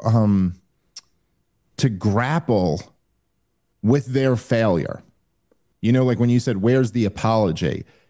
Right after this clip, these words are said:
It's like the idea that they thought, they thought they could just say this for so long and then just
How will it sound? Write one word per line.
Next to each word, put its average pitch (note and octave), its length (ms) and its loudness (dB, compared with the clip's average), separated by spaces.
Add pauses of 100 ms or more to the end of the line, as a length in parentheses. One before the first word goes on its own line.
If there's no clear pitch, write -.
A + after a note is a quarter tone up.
(120)
It's D3 300 0
like D3+ 340 -2 (240)
the C3+ 260 -2
idea E3+ 360 0
that F#3 160 -2
they C#3+ 120 0
thought, - 360 -4
they B2 420 0
thought D3+ 240 -2
they C#3 100 2
could C3+ 200 0
just A#2 320 -2
say C#3 240 0
this D3+ 320 0
for A2+ 180 0
so B2+ 340 0
long B2+ 600 2
and A2+ 260 2
then B2 420 2
just A#2+ 440 -2